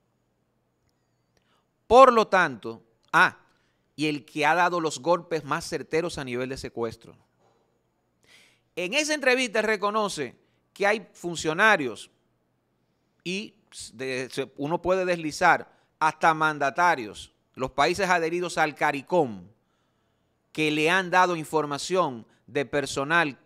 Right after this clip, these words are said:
para ser secuestrado. ¿Tú estás oyendo lo que estoy diciendo?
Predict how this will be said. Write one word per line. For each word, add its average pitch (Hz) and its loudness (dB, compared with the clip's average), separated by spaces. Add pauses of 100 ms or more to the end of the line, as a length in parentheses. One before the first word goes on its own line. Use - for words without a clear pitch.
(160)
para 127 2
ser 131 -6
secuestrado. - -12 (880)
¿Tú - -14
estás 190 4
oyendo 247 4
lo 233 8
que 214 -2
estoy 214 2
diciendo? 135 -6